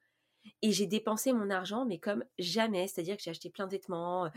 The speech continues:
je me suis fait ultra plaisir, parce que forcément, quand on est un peu frustré par son train de vie, bah, on a envie d'en profiter, on a envie de, de se prendre un Uber, euh,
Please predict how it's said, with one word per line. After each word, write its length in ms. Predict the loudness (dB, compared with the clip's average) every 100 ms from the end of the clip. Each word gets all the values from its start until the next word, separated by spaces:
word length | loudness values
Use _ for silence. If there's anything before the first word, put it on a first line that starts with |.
| -12 -8
je 80 | 0
me 40 | 4
suis 60 |
fait 80 | 4
ultra 220 | 4 2
plaisir, 300 | 2 2 2
parce 120 | 0 -2
que 200 | -2 -2
forcément, 420 | -4 2 4 4
quand 220 | 2 -4
on 80 | 0
est 40 |
un 100 | 0
peu 100 | 0
frustré 680 | -8 -8 -10 -8 -2 -2 -2 -10 -20 -6
par 120 | -4
son 140 | -2 -4
train 200 | -4 -4
de 60 |
vie, 160 | -2 0
bah, 200 | 0 0
on 140 | 0
a 40 | 0
envie 200 | 0 0
d'en 140 | 0
profiter, 520 | -2 -10 -6 0 2
on 120 | 2 -2
a 40 |
envie 220 | -4 -4
de, 140 | -6 -6 -12 -8
de 100 | -4
se 80 | -2
prendre 200 | 2 2
un 60 | 4
Uber, 380 | 4 6 6 4
euh, 160 | 0